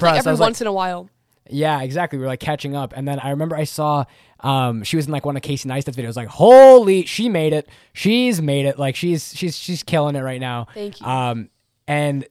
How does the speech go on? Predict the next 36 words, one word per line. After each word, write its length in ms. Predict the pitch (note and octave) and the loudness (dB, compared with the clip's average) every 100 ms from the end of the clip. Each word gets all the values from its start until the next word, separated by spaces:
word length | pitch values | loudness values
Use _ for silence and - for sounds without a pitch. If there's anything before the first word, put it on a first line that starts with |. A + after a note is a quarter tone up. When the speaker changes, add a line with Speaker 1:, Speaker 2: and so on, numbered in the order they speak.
| _ | _
Speaker 1:
I 220 | D3 D3+ D3+ | -6 -4 -4
saw 220 | - F3+ | -2 -2
a 40 | |
couple 180 | E3+ E3 | -2 -6
weeks 200 | D#3+ - | -6 -6
later, 260 | C#3+ F#3+ D3 | -4 -4 -4
like, 200 | C3 - | -8 -12
uh, 220 | B2+ B2 | -12 -10
she 160 | A#2 C3 | -10 -12
tweeted 260 | - C#3+ C#3 | -10 -8 -4
out, 220 | E3 C3+ | -4 -4
like, 100 | B2+ | -8
Jacqueline 300 | C3 B2 C3 | -8 -8 -8
tweeted, 240 | D3+ E3 | -8 -8
she 80 | B2+ | -8
was 60 | B2 | -10
like, 100 | A2+ | -6
"Hey, 140 | E3 | -4
like, 200 | C3 - _ _ _ - | -6 -10 _ _ _ -8
uh, 340 | B2 B2 A#2 | -4 -4 -6
I 120 | - | -6
was 160 | B2+ C3 | -4 -4
gonna 140 | C#3 | -4
do 180 | C#3+ D#3 | -2 0
a, 100 | C#3 - - | -2 -6 -10
a 180 | B2 | -8
podcast, 680 | A#2+ C3+ C3+ C#3 B2 A#2 - - _ _ - | -6 -6 -6 -6 -8 -8 -10 -18 _ _ -10
uh, 320 | A#2+ A#2+ A2+ | -6 -4 -4
with 140 | B2 | -6
so-and-so 340 | - D3 C#3 C#3 | -4 -2 -2 -4
person." 300 | C#3+ C#3+ B2+ | -4 -6 -6
I 20 | |
forget 220 | A#2 C#3+ | -6 -6
who 100 | C#3 | -4
it 60 | A2 | -6
was. 400 | B2 A#2+ A2 | -6 -6 -8